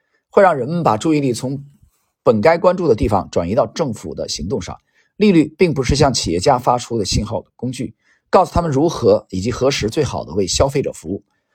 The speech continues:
而是一直毫无意义地被央行操纵。利率的人为变化成为企业家屈服于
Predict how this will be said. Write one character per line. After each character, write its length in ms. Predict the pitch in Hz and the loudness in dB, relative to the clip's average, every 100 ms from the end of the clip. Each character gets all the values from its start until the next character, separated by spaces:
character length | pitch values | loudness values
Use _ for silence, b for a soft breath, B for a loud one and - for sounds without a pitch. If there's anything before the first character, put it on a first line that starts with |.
| _ _ _ | _ _ _
而 120 | 147 | 0
是 140 | 160 190 | 2 0
一 100 | 180 | 0
直 160 | 135 | -2
毫 200 | 135 139 | 0 2
无 120 | 147 | 0
意 120 | 165 160 | 0 0
义 80 | |
地 100 | 107 | 2
被 140 | 104 92 | 0 0
央 200 | 123 123 | -2 -4
行 200 | 104 101 | -8 -6
操 200 | - 147 | -2 -2
纵。 200 | - - | -2 -12
利 260 | 110 127 175 | -10 -2 0
率 100 | 151 | 4
的 120 | 113 | 4
人 200 | 104 127 | 4 2
为 160 | 139 135 | 0 0
变 180 | 156 95 | -2 -2
化 280 | 101 73 _ | -4 -4 _
成 140 | - | -4
为 100 | 135 | -4
企 180 | - - | -2 -2
业 100 | 95 | 0
家 200 | 117 110 | 0 0
屈 260 | 110 - 156 | -2 -4 -4
服 180 | 151 107 | -2 -2
于 180 | 92 | -2